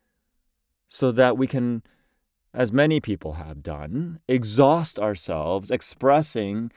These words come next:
our discontent, our states of unhappiness, our pent-up states of unhappiness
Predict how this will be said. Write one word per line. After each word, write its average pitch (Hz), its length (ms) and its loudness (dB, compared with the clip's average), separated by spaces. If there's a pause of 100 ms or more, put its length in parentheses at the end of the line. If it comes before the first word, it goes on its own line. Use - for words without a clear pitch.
(380)
our 110 360 6
discontent, 127 1200 0 (160)
our 107 120 2
states - 380 2
of 113 140 0
unhappiness, 104 760 -2
our 110 140 2
pent-up 170 600 2
states 98 280 -6
of 92 100 -6
unhappiness 92 600 -4